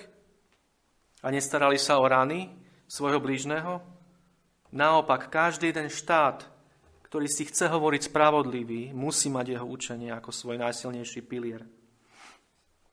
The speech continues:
Napriek tomuto tam všetci stoja a štvaní svojimi kňazmi hľadajú jeho krv a kričia: "Ukrižuj ho, ukrižuj ho."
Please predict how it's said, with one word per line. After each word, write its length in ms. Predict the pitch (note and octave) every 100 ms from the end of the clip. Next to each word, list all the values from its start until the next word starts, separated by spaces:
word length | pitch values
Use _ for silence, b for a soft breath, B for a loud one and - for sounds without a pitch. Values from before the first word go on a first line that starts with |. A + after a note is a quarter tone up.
| - -
Napriek 400 | A#2 B2 D#3 D3+
tomuto 400 | C#3+ C3+ C3 B2+
tam 160 | C3 B2
všetci 340 | - D3 - E3
stoja 480 | - B2 A#2+ B2+ B2+ _ _ _ _ _ _ _ _
a 80 | A#2+
štvaní 560 | - - D3+ E3 F3 E3
svojimi 320 | D3 C#3 C3
kňazmi 600 | C3 C#3 D3 C#3+ D3 C#3+ D3 b b
hľadajú 440 | A#2+ B2+ C3+ C3+ C3 B2+
jeho 100 | B2+ -
krv 400 | - C#3+ D3+ C#3+
a 80 |
kričia: 640 | B2 C3+ C3 - B2+ A#2+ A#2+ b b b _
"Ukrižuj 560 | C#3 - D3 - B2+
ho, 180 | - - - -
ukrižuj 480 | G3+ F#3+ F3+ E3
ho." 200 | D#3 -